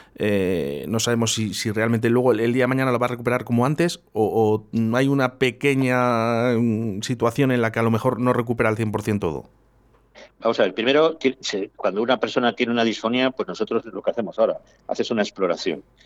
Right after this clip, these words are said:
Speaker 2: y ves si en las cuerdas lo-, en las cuerdas vocales hay algún, algún problema, un, un, un, unos nódulos, unos callitos que se forman ahí en las cuerdas vocales.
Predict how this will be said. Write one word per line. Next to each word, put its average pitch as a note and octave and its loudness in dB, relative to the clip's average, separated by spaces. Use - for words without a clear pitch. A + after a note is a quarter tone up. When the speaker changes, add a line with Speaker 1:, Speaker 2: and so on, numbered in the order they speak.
Speaker 2:
y F#2 -10
ves G#2 0
si A#2 0
en G#2+ -2
las G#2+ -2
cuerdas A2 2
lo-, G#2+ -2
en G2 -2
las F#2 -4
cuerdas G#2+ 0
vocales G#2+ -2
hay G2+ 2
algún, F#2+ -4
algún F2+ -12
problema, G2 0
un, F#2+ -6
un, G2 -10
un, F#2+ -12
unos F#2+ -10
nódulos, G#2+ 2
unos G2 -10
callitos F#2+ -4
que F2 -12
se - -6
forman F#2 -4
ahí A2 -4
en G2+ -6
las - -14
cuerdas G2+ -2
vocales. - -6